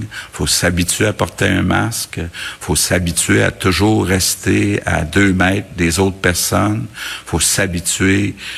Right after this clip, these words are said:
à se laver les mains avec du savon, euh, régulièrement. Je sais que c'est pas facile, mais en même temps, moi, j'ai confiance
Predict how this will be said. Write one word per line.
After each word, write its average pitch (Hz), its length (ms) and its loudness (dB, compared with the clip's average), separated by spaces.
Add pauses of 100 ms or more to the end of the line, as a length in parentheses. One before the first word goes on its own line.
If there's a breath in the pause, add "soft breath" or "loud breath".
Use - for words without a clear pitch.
(140 loud breath)
à - 140 0
se - 180 0
laver 90 320 2
les 90 180 4
mains 92 300 4
avec 82 240 -2
du - 100 -2
savon, 90 640 0 (380 loud breath)
euh, 82 240 2
régulièrement. 87 960 0 (480 loud breath)
Je 87 140 0
sais 131 200 2
que - 60 -6
c'est - 80 -8
pas 101 100 2
facile, 92 520 0
mais 95 100 2
en 95 60 2
même 87 200 2
temps, 104 200 0
moi, 104 120 0
j'ai 87 160 0
confiance 90 800 -2